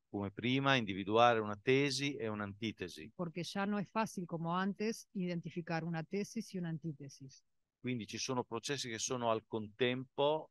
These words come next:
Speaker 1: eh, momenti di soggettivazione e di assoggettamento.
Speaker 2: Por lo tanto, hay procesos que son al mismo tiempo momentos de subjetivación y momentos de sujetación.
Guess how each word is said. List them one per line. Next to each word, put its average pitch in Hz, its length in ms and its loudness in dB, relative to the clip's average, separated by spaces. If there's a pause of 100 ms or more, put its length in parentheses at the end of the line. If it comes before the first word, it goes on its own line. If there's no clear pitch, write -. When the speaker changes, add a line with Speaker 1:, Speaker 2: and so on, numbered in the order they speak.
(120)
Speaker 1:
eh, 95 540 -2
momenti 104 600 -2
di 104 400 -6
soggettivazione 117 1400 -4
e 110 180 -8
di 139 260 -8
assoggettamento. 104 1120 -6 (200)
Speaker 2:
Por 175 160 -4
lo 175 120 -4
tanto, 180 300 0
hay 180 80 -2
procesos 190 420 -8
que 175 100 -8
son 190 200 -6
al 180 160 -2
mismo 185 320 -2
tiempo 151 440 -8
momentos 185 560 -2
de 151 100 -6
subjetivación 170 840 -6
y 208 40 -2
momentos 180 560 -4
de 165 220 -8
sujetación. 139 760 -12